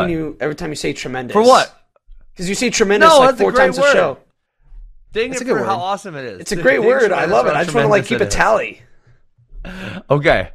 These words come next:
Speaker 1: So Lex brought this up to me, and I don't remember. Oh, 'cause he brought it up 'cause Travis Stevens brought it up to him. And I believe we have discussed this before. And, and my man, Old School Wrestling Clips, doesn't care 'cause he's just copyright violating, which is,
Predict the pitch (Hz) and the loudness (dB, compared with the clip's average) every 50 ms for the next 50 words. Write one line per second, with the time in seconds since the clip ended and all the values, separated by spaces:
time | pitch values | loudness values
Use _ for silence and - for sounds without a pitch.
0 | - 151 151 - - - - 175 170 156 139 131 - - - - - _ _ _ | -18 -18 -18 -18 -4 4 6 8 8 8 6 2 -2 -12 -20 -20 -20 _ _ _
1 | _ _ _ _ _ _ - - - 135 160 180 220 202 190 160 175 165 151 151 | _ _ _ _ _ _ -18 -14 -2 2 4 4 4 2 0 0 2 2 2 2
2 | 135 139 120 143 135 110 - - - 120 123 127 127 117 110 107 101 - - 120 | 0 -4 -6 -6 -6 -6 -6 -14 -12 -10 -8 -6 -6 -6 -8 -8 -10 -12 -12 -10
3 | 127 143 165 180 175 175 180 156 139 - - 123 113 87 71 - - 147 135 156 | -8 -6 -6 -6 -6 -8 -8 -8 -8 -8 -6 -6 -6 -6 -10 -10 -10 -10 -8 -6
4 | 196 196 196 190 175 165 151 - - 127 - - 151 143 131 123 117 _ 139 135 | -8 -2 0 0 2 0 0 -4 -10 -14 -8 -4 -4 -4 -4 -6 -10 _ -12 -10
5 | 127 123 113 101 113 110 110 110 - _ 101 95 131 131 127 113 98 92 85 _ | -10 -10 -10 -8 -6 -6 -6 -6 -8 _ -20 -16 -12 -10 -10 -10 -10 -14 _ _
6 | _ _ _ _ _ _ _ _ _ _ _ _ _ _ _ _ _ _ _ _ | _ _ _ _ _ _ _ _ _ _ _ _ _ _ _ _ _ _ _ _
7 | _ _ _ _ _ _ _ - 127 131 131 127 - - 123 147 143 117 120 135 | _ _ _ _ _ _ _ -4 -2 -2 -2 -2 -2 0 0 0 0 -2 -6 -4
8 | 139 180 226 381 330 262 226 208 202 190 165 131 131 120 - - - 123 113 107 | -2 0 0 0 0 -2 -2 2 2 2 2 0 -6 -10 -8 -2 0 0 0 0
9 | - 104 85 85 85 82 - 90 85 76 65 - - _ _ _ _ _ _ 120 | -4 -14 -16 -16 -20 -18 -12 -10 -10 -10 -10 -14 -20 _ _ _ _ _ _ -2
10 | 120 117 113 107 107 - - 104 117 117 120 127 139 147 147 143 135 123 117 - | -2 0 0 -2 -4 -6 -8 -8 -6 -2 0 0 0 0 0 -2 -2 -2 -4 -6
11 | 117 117 104 - 110 110 117 117 113 110 101 90 - - 101 95 98 92 87 - | -8 -8 -8 -8 -4 -4 -4 -4 -4 -8 -10 -10 -10 -8 -8 -8 -8 -10 -12 -8
12 | - 127 120 107 - - 92 - 107 104 95 101 92 - - - 107 113 107 95 | -4 -4 -4 -4 -4 -8 -10 -8 -10 -10 -10 -10 -12 -10 -4 -2 -2 -2 -2 -4
13 | 90 85 80 73 80 78 78 73 80 82 85 87 90 92 - - 85 | -6 -6 -6 -6 -8 -8 -8 -8 -10 -12 -12 -12 -16 -20 -20 -20 -20